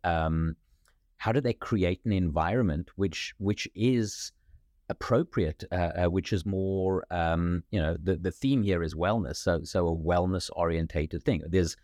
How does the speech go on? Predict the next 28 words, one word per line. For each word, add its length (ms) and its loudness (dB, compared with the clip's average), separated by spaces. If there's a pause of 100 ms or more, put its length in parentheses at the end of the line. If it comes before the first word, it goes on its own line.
(160)
there's, 260 0
there's 220 0
being 320 2
aware, 600 0 (480)
there's 140 0
showing 500 0
compassion. 800 0
We've 160 2
got 200 0
work 380 -2
from 240 -2
home, 720 0 (280)
uh, 180 0
flexibility 920 0
around 600 0
doctor's 460 0
appointments. 1040 -2 (420)
Uh, 280 0
I 80 0
suppose 420 -2
even, 400 0
even 300 0
health 280 -2
insurance, 600 -2
<laughs> 0 -
you 60 -2
know, 80 0
when, 240 0